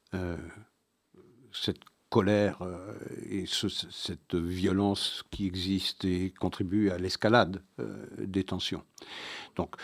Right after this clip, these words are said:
ça, c'est évidemment condamnable. Mais à l'origine, je veux dire, euh,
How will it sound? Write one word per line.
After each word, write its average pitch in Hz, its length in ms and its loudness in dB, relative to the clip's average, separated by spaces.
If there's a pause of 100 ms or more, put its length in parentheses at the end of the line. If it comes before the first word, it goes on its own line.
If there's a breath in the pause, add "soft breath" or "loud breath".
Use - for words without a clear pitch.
(140 loud breath)
ça, - 160 8
c'est - 260 2 (120)
évidemment 95 720 4
condamnable. - 580 -4 (160)
Mais 95 320 6
à 87 140 -2
l'origine, 95 600 8 (520)
je 80 60 -12
veux 78 60 -12
dire, 87 240 -6 (120)
euh, 107 60 -6